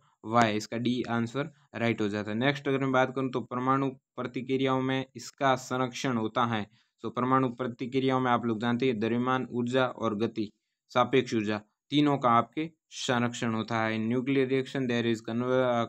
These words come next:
conservation of mass, energy and momentum। इसके सॉल्व मैं already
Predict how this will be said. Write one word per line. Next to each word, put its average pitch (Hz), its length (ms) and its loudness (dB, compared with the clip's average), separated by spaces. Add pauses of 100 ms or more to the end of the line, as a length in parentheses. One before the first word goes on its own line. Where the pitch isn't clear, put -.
conservation 123 520 -2
of 143 140 -4 (840)
mass, 139 220 6 (300)
energy 131 360 0 (100)
and 110 180 -4
momentum। 110 440 0 (840)
इसके 120 240 -2
सॉल्व 131 340 4
मैं 120 260 2
already 120 420 2